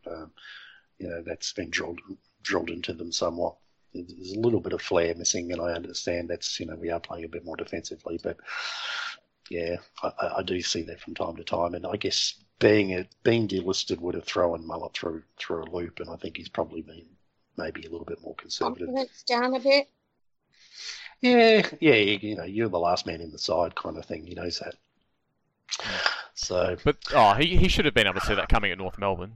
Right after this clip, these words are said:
Speaker 3: Plenty of running players, um, sitting
Speaker 1: Yeah.
Speaker 3: there that, um, that, that would honestly be better than him in eighteen months.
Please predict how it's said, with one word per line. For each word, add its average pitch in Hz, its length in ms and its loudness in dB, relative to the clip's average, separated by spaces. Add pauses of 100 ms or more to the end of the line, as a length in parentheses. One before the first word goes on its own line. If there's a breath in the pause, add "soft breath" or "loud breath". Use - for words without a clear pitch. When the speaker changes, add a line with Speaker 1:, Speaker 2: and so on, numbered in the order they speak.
(100)
Speaker 3:
Plenty 151 240 6
of 110 80 6
running 101 220 6
players, 95 520 0 (340)
um, 95 460 -2
sitting 101 320 -2
Speaker 1:
Yeah. 95 300 0
Speaker 3:
there 104 200 -4
that, - 40 -2
um, 95 360 2
that, 107 140 0 (240)
that - 180 -4 (100)
would - 160 -8 (440)
honestly 104 360 0
be 107 100 -4
better 98 200 0
than 101 120 -6
him 101 140 -6
in 98 80 -4
eighteen 98 300 -2
months. - 380 -10